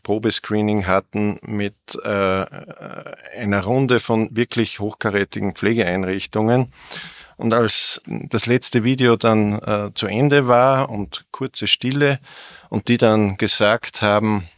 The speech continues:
„Ja, das ist wirklich super“, da ist dann schon ein, ein, ein Stein von unserem Herzen gefallen. Also es war sehr wichtig, dieses,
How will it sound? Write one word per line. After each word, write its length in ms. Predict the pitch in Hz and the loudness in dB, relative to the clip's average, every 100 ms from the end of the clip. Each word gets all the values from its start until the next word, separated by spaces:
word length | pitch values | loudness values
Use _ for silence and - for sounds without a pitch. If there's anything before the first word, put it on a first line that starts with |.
| _ - | _ -6
„Ja, 160 | 76 | -4
das 200 | 92 - | -2 -4
ist 140 | 104 104 | -4 -4
wirklich 320 | 101 98 - | -4 -4 -4
super“, 560 | - 104 - 131 117 - - - - - - | -4 -2 2 4 2 -4 -20 -18 -18 -18 -2
da 100 | 92 | 0
ist 240 | 101 - | 0 0
dann 140 | 98 101 | 0 0
schon 480 | - 95 101 98 82 - | 2 2 2 0 -2 -10
ein, 320 | 104 92 92 | -4 -2 -2
ein, 420 | 87 101 95 95 87 82 | -2 0 2 2 0 -6
ein 480 | - 95 90 87 101 - - | -4 -4 -2 -4 -8 -8 -2
Stein 420 | - - 104 127 | 0 2 4 2
von 160 | 117 107 | 2 0
unserem 320 | 107 110 98 | 0 0 0
Herzen 400 | 90 92 - 110 | 2 0 0 -2
gefallen. 540 | 107 - 92 117 123 _ - - - - - - _ - | -2 0 0 0 -4 _ -20 -20 -18 -20 -20 -20 _ -6
Also 300 | - 117 123 - _ _ _ _ _ - | 0 2 0 -4 _ _ _ _ _ -6
es 160 | 101 | 2
war 260 | 107 123 - _ | 4 4 2 _
sehr 360 | - - 123 131 | -4 4 4 6
wichtig, 420 | 123 - 123 - | 4 2 -4 -4
dieses, 760 | 123 113 120 - - - - | -2 0 2 2 2 0 -2